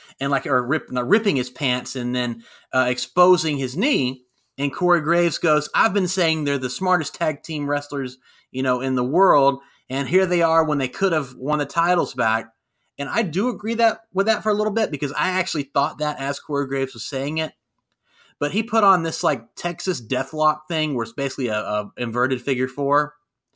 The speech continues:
And Xavier Woods sold it so well. And it, it just, and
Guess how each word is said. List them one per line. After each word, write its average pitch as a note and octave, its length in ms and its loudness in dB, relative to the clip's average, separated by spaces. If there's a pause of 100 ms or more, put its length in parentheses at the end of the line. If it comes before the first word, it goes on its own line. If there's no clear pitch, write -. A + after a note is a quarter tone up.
(480)
And C#3 320 -2
Xavier G3 420 4
Woods D#3 340 2
sold D#3+ 360 0
it D3+ 240 -2
so G3 580 2
well. G#2+ 600 0 (640)
And C#3+ 360 -2
it, D#3+ 220 -8
it D#3+ 160 -6
just, - 440 -8
and C#3+ 480 -2